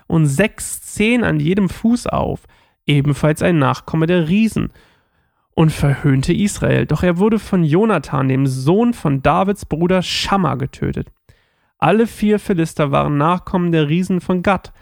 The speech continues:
aber sie wurden von David und seinen Kriegern getötet.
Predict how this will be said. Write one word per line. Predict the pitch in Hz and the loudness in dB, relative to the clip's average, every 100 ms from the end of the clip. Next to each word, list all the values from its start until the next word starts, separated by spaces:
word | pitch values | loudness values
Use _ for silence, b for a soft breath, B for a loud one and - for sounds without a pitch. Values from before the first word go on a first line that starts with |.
| b - | b -8
aber | - | -6
sie | 143 135 | -4 0
wurden | 185 190 | 0 0
von | 147 135 | -2 0
David | 147 170 175 | 0 0 0
und | 180 | -2
seinen | 170 180 | -2 -2
Kriegern | - 151 139 135 | -2 -2 0 0
getötet. | 135 214 165 135 | 0 0 -2 -4